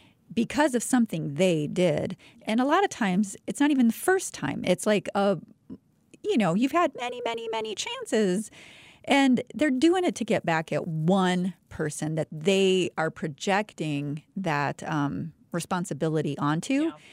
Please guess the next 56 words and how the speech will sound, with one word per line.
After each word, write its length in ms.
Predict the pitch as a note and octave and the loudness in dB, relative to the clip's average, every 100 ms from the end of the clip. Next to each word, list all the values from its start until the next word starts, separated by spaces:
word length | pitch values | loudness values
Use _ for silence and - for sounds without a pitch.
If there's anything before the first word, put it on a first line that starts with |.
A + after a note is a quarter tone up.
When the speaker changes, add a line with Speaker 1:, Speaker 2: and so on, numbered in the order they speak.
| - - - | -20 -20 -4
Speaker 1:
And 160 | A#3 B3 | 0 2
many 220 | E4 G4 | 0 -4
times, 400 | - G#3 F3+ G3+ | -4 -2 -2 -2
they 140 | A#3 | -2
like 500 | B3+ D#3+ D#4+ F3+ - - | 0 0 0 -2 -6 -10
a 80 | E3 | -8
lot 380 | D#3 D#3+ F#3+ E3+ | -4 -2 0 -2
of 80 | E3+ | -6
the 80 | |
staff. 640 | - - C#4+ D#3+ - - - _ F3+ | -8 -4 -4 -4 -8 -14 -20 _ -2
And 100 | G3+ | 0
they 60 | |
don't 160 | F#3 - | 0 0
realize 480 | F3 F#3+ D#3+ C#3+ D3 | 0 0 0 -2 -4
that 100 | D#3 | -8
the 60 | |
staff 300 | D#3+ D#3+ D3 | -6 -2 -2
that 100 | - | -4
they 100 | C3+ C#3+ | -6 -2
like 300 | D4+ A3 D#3+ | 0 0 -2
are 60 | |
the 100 | D3 | -4
ones 200 | C#3 C#3 | -4 -4
that 80 | - | -6
have 160 | D3+ - | -10 -12
to 80 | - | -14
clean 260 | - C#3 | -8 -8
up 120 | - | -8
their 120 | - B2 | -10 -8
shit. 480 | - - C3+ - - - - | -6 -2 -2 -4 -12 -20 -8
And 140 | - G#3 | -2 0
so 140 | A#3+ | 2
Speaker 2:
Right. 60 | G3 | 0
Speaker 1:
it's 120 | G3 | 0
those 220 | - D4 | 0 -2
things 260 | - A#3+ G#3 | 0 0 2
where 80 | E3 | 2
they 100 | D3+ | 0
can't 360 | - A#3 A#3+ - _ - | 0 0 0 -2 _ -12
think 420 | - G3 E3 E3 | -4 -2 -2 -2
about, 440 | D3+ D3+ C#3+ - - | -2 0 0 -2 0
they, 160 | F3 - | -2 2
they, 220 | F3+ - E3+ D3+ - - - | 0 0 -4 -8 -10 -14 -6
just 260 | F#3 G3+ | -4 -4
because 300 | - - A#3+ | -4 -4 -2
of 200 | F#3 D#3 | -2 -6
the 120 | - E3+ | -4 -4
way 360 | D3 E3 F3 | 0 2 4
that 120 | F#3+ E3+ | 2 -2
their 80 | D#3+ | -4
brain 200 | E3 D#3 | -4 -4
is 120 | D#3 | -4
operating 360 | E3 D3 D3+ | -4 -4 -4
at 40 | D3+ | -4
that 140 | C#3 | -6
time, 520 | - G3+ A#3 E3+ D3+ | -6 -2 0 0 -4